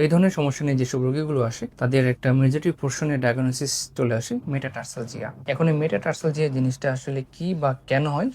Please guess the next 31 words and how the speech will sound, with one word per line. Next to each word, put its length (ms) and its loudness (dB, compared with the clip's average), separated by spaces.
সেটাই 300 0
জানবো 200 -2
আজকে। 260 -6
মেটাটার্সালজিয়া 760 2
কেন 140 2
হয়? 140 -6
সাধারণত 320 2
যারা 200 0
লম্বা 320 4
সময় 240 4
ধরে 180 4
হাঁটাহাঁটি 360 0
করে 180 4
বা 140 4
দৌড়াদৌড়ি 480 2
করে, 140 -2
যাদের 240 2
ওজনটা 340 2
একটু 120 -4
বেশি, 220 -6
যারা 160 4
একটু 180 -4
শক্ত 220 0
জুতা 260 0
পরে 180 0
হাঁটে 220 -6
বা 160 -2
যারা 180 -2
একটু 100 -6
খালি 300 2
পায়ে 160 2